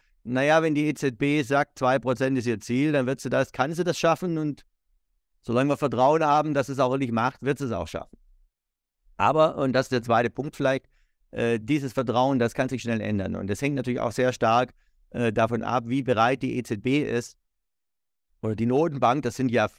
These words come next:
alle Notenbanken, die meisten Notenbanken in der Welt, die meisten Notenbanken der führenden Industrienationen haben genau dieses Problem und sind auch alle nicht unbedingt so viel besser aufgestellt als die E Z B,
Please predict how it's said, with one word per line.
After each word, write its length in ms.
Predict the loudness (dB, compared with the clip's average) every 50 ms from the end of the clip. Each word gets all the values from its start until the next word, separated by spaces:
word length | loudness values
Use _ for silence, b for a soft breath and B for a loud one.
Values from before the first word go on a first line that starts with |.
| _ _ _ -8
alle 200 | -6 -2 0 0
Notenbanken, 440 | 0 2 0 0 0 0 -2 -2 0
die 60 | 0
meisten 380 | 2 2 2 0 0 -2 -4 -2
Notenbanken 540 | -2 -2 -2 -4 -4 -2 -4 -2 -2 -2 -2
in 60 | 0
der 120 | 0 0 2
Welt, 220 | 2 2 2 0
die 60 | 0
meisten 360 | 0 0 0 -2 -2 -2 -2
Notenbanken 500 | -2 -2 -2 -2 -2 -2 -2 -2 -2 -2
der 220 | 0 0 0 0 -2 b b b b b b
führenden 380 | -6 -2 0 2 2 2 2
Industrienationen 760 | 2 2 0 -2 -2 -2 0 0 0 0 0 -2 0 0 0 0
haben 140 | -2 -2
genau 220 | 0 0 2 2 0
dieses 240 | 0 -2 -6 -8 -10
Problem 500 | -10 -10 -6 -2 0 0 0 0 -4 _ _ _ _ _ _ _ -8
und 240 | -6 -4 -4 -4 -2
sind 200 | -2 -2 -2 0
auch 240 | 0 0 0 -2 -4 -4
alle 260 | -2 2 2 2 2
nicht 240 | 2 0 -2 -4 -8
unbedingt 420 | -4 -2 0 2 2 0 0 -2
so 140 | -4 -6 -4
viel 160 | -2 -4 -2
besser 320 | 0 -2 -2 0 -2 -4
aufgestellt 540 | -4 -6 -8 -8 -10 -4 0 0 0 0 -2 b b b b b b b
als 200 | -4 -4 -2 0
die 160 | 0 0 0
E 40 | 0
Z 160 | -2 -4 0
B, 360 | 2 2 4 4 2 0 -2